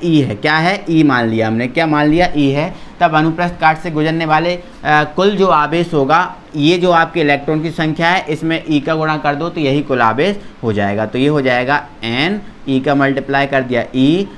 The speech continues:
और ये आपका ए, ठीक है, एन ई ए, और ये आपका वी डी, और ये आपका हो गया T। ये जो है ना, ये आवेश यहाँ से गुजरेगा। ठीक है, ये आवेश यहाँ पर गुजरेगा। अब हमें बस हमारा संबंध जो है ना totally आ गया है, बस कोई दिक्कत नहीं है।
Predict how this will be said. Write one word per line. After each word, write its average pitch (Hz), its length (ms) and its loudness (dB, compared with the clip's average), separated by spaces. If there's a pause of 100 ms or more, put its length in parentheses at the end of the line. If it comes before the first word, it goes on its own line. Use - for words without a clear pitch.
(140)
और 123 120 -2
ये 127 140 2
आपका 113 380 0 (200)
ए, 175 400 2 (280)
ठीक 170 140 0
है, 160 200 -2
एन 135 300 -2
ई 151 120 0 (100)
ए, 170 320 0 (140)
और 123 120 -2
ये 127 100 4
आपका 131 380 0
वी 139 520 0
डी, 143 440 0
और 120 220 2
ये 127 300 0
आपका 117 340 0
हो 117 220 0
गया 143 240 0 (380)
T। 101 180 -2 (260)
ये 156 220 4
जो 190 160 2
है 143 120 0
ना, 147 160 -2
ये 135 360 0
आवेश 127 460 0
यहाँ 113 260 -6
से 175 200 -4 (140)
गुजरेगा। 98 520 -6
ठीक 165 220 0
है, 202 160 2 (220)
ये 143 180 2
आवेश 131 460 2
यहाँ 120 200 -2
पर 165 220 -2
गुजरेगा। 101 520 -2 (220)
अब 156 140 2
हमें 185 280 -4
बस 175 220 0
हमारा 160 300 2
संबंध 160 480 0
जो 160 160 -2
है 147 100 -2
ना 160 140 -6
totally 143 400 -2
आ 127 180 2
गया 139 200 0
है, 165 160 -6
बस 151 220 -6
कोई 131 140 2
दिक्कत 120 440 -4
नहीं 113 340 -2
है। 165 200 -2